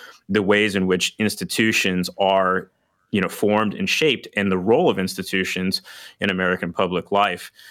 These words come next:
And so the challenge with that is, you know, churches, you know, churches are institutions. They're physical places,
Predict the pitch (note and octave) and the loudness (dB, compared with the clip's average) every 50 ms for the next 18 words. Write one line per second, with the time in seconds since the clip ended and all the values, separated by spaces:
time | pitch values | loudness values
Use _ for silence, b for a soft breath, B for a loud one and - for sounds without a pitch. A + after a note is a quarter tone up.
0 | B B B B A2 - - G2+ G2 F#2+ - - B2 C3 B2+ A#2+ G2+ F#2 G2 F#2 | B B B B -6 -4 -2 -2 -2 0 0 0 0 0 0 0 0 0 -2 -2
1 | - - F#2+ F#2 F2+ F#2 F2+ - _ _ _ _ _ _ _ _ _ _ - - | 0 0 0 0 0 -2 -4 -8 _ _ _ _ _ _ _ _ _ _ -20 -12
2 | - - A2+ F#2+ F#2+ F2+ D#2+ - - - - - G2 F2+ - - - - A2 G2 | -6 -2 0 2 2 0 0 -2 -6 -6 -6 -4 -4 -4 -2 -2 0 0 0 0
3 | - - G2+ F#2+ F#2+ - - - _ _ - F#2 F2 E2+ - F#2+ E2+ - G2 F2 | 0 0 -2 0 -2 -2 -4 -6 _ _ -8 -6 -4 -2 -2 -2 -2 -2 -2 0
4 | G2 F2 G2 G2 - - F#2+ - B2+ C3 - - - - - - - - _ _ | 0 0 0 -2 -4 -4 -2 -2 -2 -2 -2 -6 -8 -8 -8 -10 -10 -12 _ _
5 | _ - G2 - - - G2 F2+ G2 - A#2 G2+ - A2 A#2 B2+ - - - D#2+ | _ -6 -6 -4 -2 -2 -2 0 0 -2 -2 -2 0 0 0 0 -2 -6 -10 -10
6 | - - - | -8 -8 -10